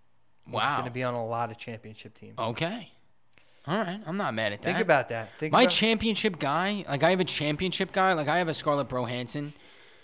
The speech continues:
Speaker 2: and I also have a championship guy. Philip Lindsay is my championship guy.
Speaker 1: Nice.
Speaker 2: Like, that's a guy that if you have him on your team,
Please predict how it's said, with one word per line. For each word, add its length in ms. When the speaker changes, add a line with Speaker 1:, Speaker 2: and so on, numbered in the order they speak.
Speaker 2:
and 480
I 120
also 340
have 100
a 40
championship 680
guy. 280
Philip 320
Lindsay 500
is 120
my 120
championship 640
guy. 120
Speaker 1:
Nice. 280
Speaker 2:
Like, 180
that's 280
a 60
guy 400
that 160
if 140
you 120
have 280
him 140
on 160
your 120
team, 440